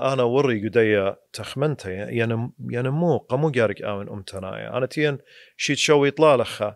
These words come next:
یەطن لیشانت ئینگلیس رابسپای، ئە، ماسن مەلپن مەقرنق ئەمریکای لیشانت ئینگلیس، گراماتیقیت لیشانت ئینگلیس، ئینا قەمون هەمزومە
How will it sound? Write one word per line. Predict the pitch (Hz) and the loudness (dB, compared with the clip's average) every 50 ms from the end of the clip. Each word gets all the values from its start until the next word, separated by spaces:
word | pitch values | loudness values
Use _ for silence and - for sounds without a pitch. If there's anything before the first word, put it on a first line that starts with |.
| _ _ _ _ _ _ _ - | _ _ _ _ _ _ _ -6
یەطن | 113 113 127 127 - 135 123 | 0 2 2 2 2 2 0
لیشانت | 120 110 - 131 120 113 - | 0 0 0 0 0 -2 -2
ئینگلیس | 120 120 110 104 - - | -4 -4 -2 -2 -2 0
رابسپای، | 117 113 113 101 92 - - - 104 104 110 123 143 151 - _ _ _ _ _ _ _ _ _ _ _ _ _ _ - | 2 2 2 2 0 -2 -2 -2 -2 0 0 -2 -4 -8 -14 _ _ _ _ _ _ _ _ _ _ _ _ _ _ -4
ئە، | 127 117 110 107 107 107 104 107 - | -2 0 2 2 2 0 0 -2 0
ماسن | 123 123 127 120 - 135 123 123 131 135 | 2 4 4 4 4 2 0 2 4 6
مەلپن | 143 139 123 - - 123 113 110 113 113 - _ - 139 127 | 6 6 4 2 2 2 2 0 -4 -6 -10 _ -6 0 2
مەقرنق | 135 131 - 131 120 113 107 - | 2 2 2 2 0 0 0 2
ئەمریکای | 123 123 117 120 117 - - - 139 127 117 107 | 2 2 4 4 2 2 2 4 4 4 4 2
لیشانت | 101 98 - - 110 98 92 - | 0 -2 -2 -2 -2 -4 -4 -6
ئینگلیس، | 117 117 110 95 104 107 - - | -6 -6 -4 -2 -2 -2 -2 0
گراماتیقیت | - 110 110 110 113 107 - - 123 - - 107 - | 2 2 2 2 2 2 0 0 -2 -2 -2 -6 -6
لیشانت | 113 101 - 110 104 101 - 101 | -6 -6 -6 -6 -6 -6 -6 -6
ئینگلیس، | 107 104 113 131 - - | -6 -4 -2 -2 -2 -2
ئینا | 143 135 131 139 139 139 131 - _ - - - - _ _ - | -2 0 0 2 2 2 0 -4 _ -20 -20 -20 -20 _ _ 0
قەمون | - 165 185 208 202 185 | 2 4 4 4 4 4
هەمزومە | 180 151 127 120 139 127 120 | 2 2 2 2 2 0 0